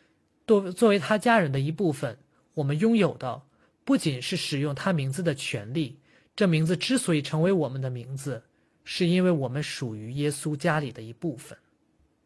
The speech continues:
我们能用耶稣的名字，你不需要得到许可就可以使用，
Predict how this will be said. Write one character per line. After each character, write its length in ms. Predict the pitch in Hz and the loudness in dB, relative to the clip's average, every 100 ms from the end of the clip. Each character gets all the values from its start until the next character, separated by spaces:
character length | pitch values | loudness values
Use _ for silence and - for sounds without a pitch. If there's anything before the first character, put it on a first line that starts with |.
| _ | _
我 80 | 156 | -2
们 160 | 151 196 | 2 4
能 140 | 165 | 4
用 200 | 214 185 | 4 4
耶 180 | 165 180 | 4 2
稣 160 | 185 | 2
的 100 | 185 | 0
名 260 | 147 117 135 | 0 -4 -8
字， 280 | 135 127 - _ _ _ _ | -8 -8 -10 _ _ _ _
你 100 | 160 | -2
不 100 | 156 | 0
需 140 | 220 247 | 4 6
要 100 | 202 | 6
得 140 | 156 | 6
到 100 | 165 | 2
许 220 | 151 165 | 0 -2
可 180 | 160 131 | -2 -4
就 100 | 151 | -4
可 120 | 143 | -4
以 80 | 147 | -4
使 220 | 135 117 | -4 -8
用， 200 | 123 110 | -8 -10